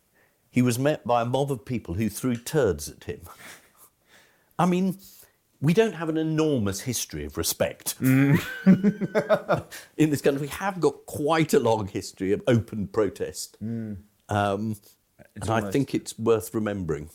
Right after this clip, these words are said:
Speaker 2: Always. Yeah, and it's perhaps a sign of where we are that, you know, the, the sort of quite restrained and, and moderate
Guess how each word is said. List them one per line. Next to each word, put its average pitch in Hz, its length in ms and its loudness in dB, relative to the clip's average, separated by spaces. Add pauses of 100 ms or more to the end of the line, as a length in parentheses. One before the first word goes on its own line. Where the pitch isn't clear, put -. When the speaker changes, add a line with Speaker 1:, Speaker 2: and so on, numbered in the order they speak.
(140)
Speaker 2:
Always. 92 420 -10 (220)
Yeah, 104 180 -6
and 101 100 -8
it's - 120 -14
perhaps - 280 -8
a 90 40 -20
sign 95 220 -10
of 90 80 -10
where 95 140 -4
we 92 120 -8
are 92 180 -4
that, 87 280 -10
you 85 100 -14
know, 78 220 -12
the, 82 160 -8 (100)
the 85 100 -14
sort 82 180 -14
of - 60 -20
quite - 240 -2
restrained 87 480 -12
and, 80 140 -16 (100)
and 87 160 -10
moderate 87 400 -6